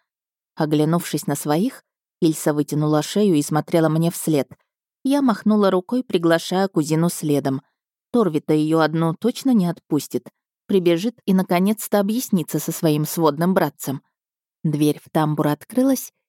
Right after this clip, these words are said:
и я скользнула туда следом за полупрозрачным Хенриком. Хотя, наверное, зря.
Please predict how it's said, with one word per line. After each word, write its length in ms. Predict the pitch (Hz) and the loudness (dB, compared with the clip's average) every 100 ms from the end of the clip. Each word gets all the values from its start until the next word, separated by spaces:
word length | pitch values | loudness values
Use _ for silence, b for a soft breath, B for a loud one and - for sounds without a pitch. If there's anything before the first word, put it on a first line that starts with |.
| _ 269 | _ -2
и 60 | |
я 160 | 262 311 | 0 0
скользнула 600 | - 208 180 185 254 262 | 0 2 4 4 2 0
туда 280 | 233 220 226 | 0 0 -2
следом 460 | - 180 202 208 | 0 2 2 2
за 140 | 180 175 | 2 0
полупрозрачным 840 | 165 175 175 165 156 151 - 170 | 0 0 0 0 0 -2 -2 -4
Хенриком. 640 | - 175 143 - - 143 b b _ _ _ - | -2 -4 -2 -4 -4 -6 b b _ _ _ -8
Хотя, 280 | 285 - | -4 0
наверное, 560 | 262 240 226 208 208 190 | 2 2 2 2 2 2
зря. 320 | 190 175 139 | 2 0 0